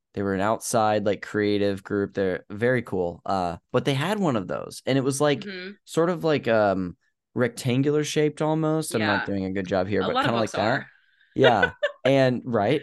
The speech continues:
Speaker 1: Um, and I just
Speaker 2: <laughs>
Speaker 1: remember, like, they were, like, thin and long,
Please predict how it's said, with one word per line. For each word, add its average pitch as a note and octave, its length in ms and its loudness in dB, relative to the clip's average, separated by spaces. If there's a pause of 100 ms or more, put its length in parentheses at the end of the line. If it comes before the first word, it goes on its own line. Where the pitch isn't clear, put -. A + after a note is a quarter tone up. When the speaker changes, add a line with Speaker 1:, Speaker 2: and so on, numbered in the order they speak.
Speaker 1:
Um, B2 520 4
and D#3+ 440 4 (140)
I B2 100 4
just D3+ 220 0
Speaker 2:
<laughs> - 0 -
Speaker 1:
remember, B2 400 2
like, G#2 380 0 (160)
they C3 80 2
were, A#2+ 80 2
like, G#2+ 160 2
thin E3 320 0
and F3 160 0
long, G2 480 0